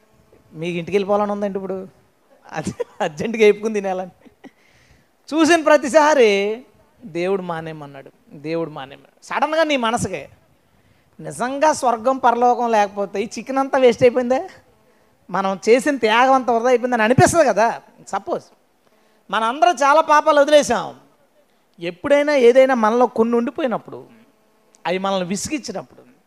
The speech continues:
ఎవరైనా మనకు పదే పదే పరలోకం, స్వర్గం, ఆజ్ఞలు, ఇలా ఉండాలి, అలా ఉండాలి, లేకపోతే నరకానికి వెళ్ళిపోతాం, అలా ఇలాగని భయపెడుతున్నప్పుడు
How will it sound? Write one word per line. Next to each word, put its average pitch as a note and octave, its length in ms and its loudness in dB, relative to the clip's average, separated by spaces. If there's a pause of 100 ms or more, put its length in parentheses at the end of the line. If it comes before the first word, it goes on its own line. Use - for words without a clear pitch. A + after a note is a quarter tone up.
(540)
ఎవరైనా B3+ 400 0
మనకు A#3 280 -4
పదే G#3+ 200 0
పదే A#3 400 -4 (320)
పరలోకం, A3+ 460 0
స్వర్గం, A#3 400 -4
ఆజ్ఞలు, A3+ 600 0 (200)
ఇలా A#3+ 180 0
ఉండాలి, A#3 380 0
అలా B3 180 0
ఉండాలి, A#3+ 300 0
లేకపోతే A3+ 300 -6
నరకానికి A#3 420 -6
వెళ్ళిపోతాం, B3 420 -2
అలా C4+ 200 -6
ఇలాగని C4+ 220 -6
భయపెడుతున్నప్పుడు F#3+ 1160 -2